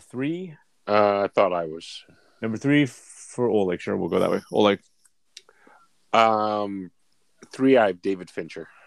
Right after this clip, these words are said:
Speaker 1: Another good choice. Very solid.
Speaker 2: Yep. Uh, yeah, Fight Club, uh, Zodiac, uh, The Game, <laughs> Girl Dragon Tattoo.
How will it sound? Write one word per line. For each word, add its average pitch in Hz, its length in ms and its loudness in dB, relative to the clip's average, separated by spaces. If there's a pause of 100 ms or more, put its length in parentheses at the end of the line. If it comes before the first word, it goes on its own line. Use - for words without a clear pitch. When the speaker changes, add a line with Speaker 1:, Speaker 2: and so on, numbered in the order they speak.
(1200)
Speaker 1:
Another 98 200 4
good 123 160 2
choice. 175 380 2
Very 101 220 0
solid. 143 380 0 (580)
Speaker 2:
Yep. 87 160 -8 (720)
Uh, 90 560 0 (480)
yeah, 87 160 2
Fight 92 380 0
Club, 90 480 0 (1600)
uh, 104 340 -2
Zodiac, 95 920 -2 (840)
uh, 87 280 -4
The 90 120 -6
Game, 98 800 -8 (1400)
<laughs> 90 200 -4
Girl 92 300 0
Dragon 87 380 0
Tattoo. 101 920 2